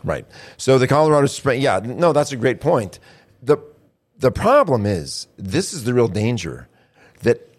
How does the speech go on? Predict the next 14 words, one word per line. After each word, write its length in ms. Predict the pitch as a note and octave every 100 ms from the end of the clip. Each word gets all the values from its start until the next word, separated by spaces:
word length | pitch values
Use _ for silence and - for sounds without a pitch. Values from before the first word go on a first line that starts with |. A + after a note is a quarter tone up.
| F2+ _ _ _
the 220 | F2 F#2+
general 380 | F2+ G#2+ A#2 C3
public 560 | G#2 C#3 E2 C#2+ - - - _ -
begins 360 | G2 G2 F#2
to 100 | -
accept 400 | D#2+ - F#2+ -
this 320 | - D2 - -
nonsense. 840 | D2 D2+ D2+ A#1 A1+ - - - _
They 140 | G#2+
begin 240 | A2 A2 A#2+
to 140 | G#2+
accept 500 | G2 - A2 G2+ - - E2
this 400 | F#2 - - - _ - _ _ _ _ _ _ _ E2+
demonic, 960 | A#2+ A2 A2 A#2+ B2 B2 B2 - -